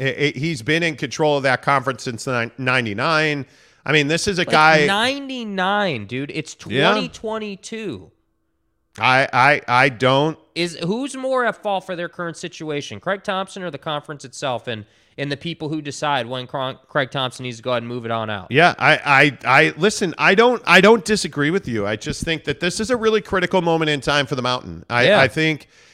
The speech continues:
Speaker 1: and you look at how much impact the Mountain West has had on football in the state of Utah. I mean, this is not an insignificant situation.
Speaker 2: For sure.
Speaker 1: It, it really is not. And I don't know.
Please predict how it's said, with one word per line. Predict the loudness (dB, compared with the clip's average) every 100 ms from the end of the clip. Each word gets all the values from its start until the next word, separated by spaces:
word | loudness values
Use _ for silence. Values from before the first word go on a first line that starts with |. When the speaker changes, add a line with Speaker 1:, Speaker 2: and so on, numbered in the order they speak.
| _
Speaker 1:
and | 0 2
you | 2 2
look | 2 4
at | 2 2
how | 4 2
much | 2 0
impact | -2 -2 2 2 2
the | 0
Mountain | 2 2 2
West | 0 0 -2
has | 0
had | 2 4
on | 2
football | 2 0 4 4
in | 2
the |
state | -2 0 0
of | 0
Utah. | -4 -2 0 2 0
I | 0
mean, | -2 -2 -4 _ _
this | 0 0 2
is | 0
not | 2 4 4
an | 2
insignificant | 0 -2 -4 -2 -2 -2 -4 -4
situation. | -4 -6 -2 -4 -4 -8 -14 -18 _
Speaker 2:
For | -8 -2
sure. | 4
Speaker 1:
It, | 4 6
it | 2 4
really | 4 4 2
is | 0
not. | 0 2 2 0
And | 0 2 2 0 2
I | 4 6
don't | 4 2
know. | 2 4 6 4 0